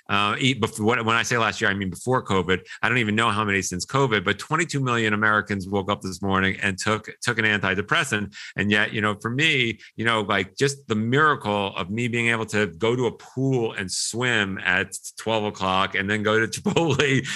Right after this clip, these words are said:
and get this amazing, uh, meal enough for six people for eight dollars. Like, like, we live in this incredible society, and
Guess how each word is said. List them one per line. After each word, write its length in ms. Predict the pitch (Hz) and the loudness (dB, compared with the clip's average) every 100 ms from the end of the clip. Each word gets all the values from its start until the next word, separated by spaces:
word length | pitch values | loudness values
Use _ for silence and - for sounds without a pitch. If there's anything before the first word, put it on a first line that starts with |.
| 160 | -4
and 120 | 117 | 0
get 160 | 139 135 | 0 0
this 160 | 117 123 | 0 -4
amazing, 840 | 113 117 123 160 131 - 139 110 - - - | 0 2 2 0 0 2 0 0 -6 -8 -2
uh, 100 | 110 | 0
meal 380 | 113 127 123 110 | 4 4 4 4
enough 260 | 110 110 | 2 2
for 80 | 110 | 0
six 400 | 104 - 117 - | 2 2 0 -2
people 580 | - 120 113 98 98 95 - | -2 0 2 2 2 0 -8
for 140 | - 95 - | -8 -4 2
eight 240 | 101 98 | 2 2
dollars. 540 | 98 92 90 92 104 - - - | 0 2 2 2 0 -2 -6 0
Like, 180 | 131 | 2
like, 240 | 143 143 139 | 2 0 2
we 100 | 156 | 0
live 240 | 170 220 | 4 2
in 80 | 185 | 2
this 200 | 135 127 | 0 0
incredible 600 | 143 101 - 165 156 123 | -2 -6 0 0 2 0
society, 760 | 110 104 143 147 127 95 90 92 - - - | -2 0 2 2 2 2 0 -2 -10 -8 0
and 480 | 104 113 117 117 | 2 4 2 0